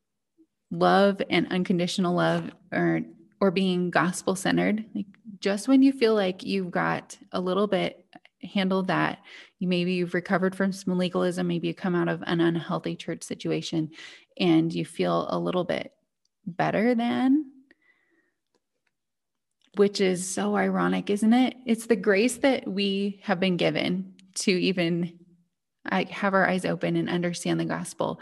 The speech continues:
and his salvation, and then to somehow take credit for it. <sighs> It's so easy to do. So my, the, my favorite chapters in this were on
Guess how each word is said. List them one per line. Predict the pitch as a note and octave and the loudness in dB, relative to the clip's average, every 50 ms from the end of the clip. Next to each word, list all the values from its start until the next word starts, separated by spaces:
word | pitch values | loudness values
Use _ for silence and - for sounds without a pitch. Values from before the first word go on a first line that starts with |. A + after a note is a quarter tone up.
| - - - - - | -14 -20 -20 -10 -4
and | - F3+ | -2 0
his | F#3 G3 E3+ F3 | 0 0 0 2
salvation, | - E3 D#3 D#3 E3 D#3+ - - - - - - - - - - - _ _ _ _ | 0 0 2 0 -2 -2 -2 -4 -4 -2 -4 -4 -6 -10 -20 -20 -20 _ _ _ _
and | G3 F#3+ F#3 | 2 2 4
then | F#3+ F#3+ F#3 F#3+ | 4 4 4 4
to | F#3 F#3+ G3+ E3+ - - | 4 2 0 0 0 -4
somehow | - - F#3 F3+ F#3+ F#3 | -2 -2 0 0 0 0
take | E3 - - - F#3 - | -2 -2 -4 -6 -6 -4
credit | - E3+ D3+ - - _ | -4 -4 -4 -4 -6 _
for | - - | -6 -4
it. | - - - - _ _ - - - - - - - _ _ _ - | -4 -6 -8 -12 _ _ -20 -20 -20 -20 -20 -20 -20 _ _ _ -12
<sighs> | - - - - - _ _ | -12 -12 -12 -12 -16 _ _
It's | G#3+ G#3 - | -10 -10 -8
so | - - - G3 F#3+ | -6 -2 0 2 2
easy | G3 G3+ G3+ F#3 F#3 | 2 2 0 0 -2
to | F#3 F3+ | -4 -4
do. | F3 F3+ E3+ - - F3+ F#3+ - _ _ _ | -4 -4 -4 -4 -4 -6 -8 -10 _ _ _
So | - - - G#3 F#3+ F#3 F#3 F#3 F#3+ | -18 0 2 2 2 2 0 -2 -2
my, | G3 F#3+ F#3+ A3 A#3+ A3+ A3 G#3 - - - _ _ - | 0 0 2 2 2 2 0 -4 -4 -12 -20 _ _ -4
the, | F#3 - - _ _ _ _ | -4 -4 -4 _ _ _ _
my | G3+ G#3 | 0 2
favorite | G3+ B3+ B3+ D4 C#4+ G3+ F#3 | 4 6 6 6 6 4 4
chapters | - G#3+ F3 - - E3+ E3 - | 4 2 2 4 2 0 2 2
in | E3 D#3 | 2 2
this | D3+ D3+ D#3 - - - | 2 2 0 -2 -6 -4
were | - F3 F3+ E3+ E3 E3 E3 D#3+ - - _ _ - | 0 2 4 4 4 4 2 0 -4 -10 _ _ 0
on | F3+ F3 E3 E3 D#3+ D#3+ E3 | 2 4 4 2 2 -2 -4